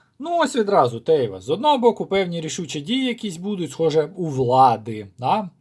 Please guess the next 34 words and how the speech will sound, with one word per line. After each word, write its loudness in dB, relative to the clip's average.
Ну, -12
там, -2
як -2
я 0
чув -8
вже 0
в -4
цьому 0
мі-, -8
ну, -8
в -12
минулому -6
вже -16
місяці, -16
так? 0
Там -8
пару -2
кол-центрів -4
накрили, -6
там, -6
і -10
так -6
далі. -4
М, -2
от. 0
Ну, -6
але, 4
схоже, 0
будуть -4
іще -2
якісь -12
рішучі -10
дії, -6
саме -6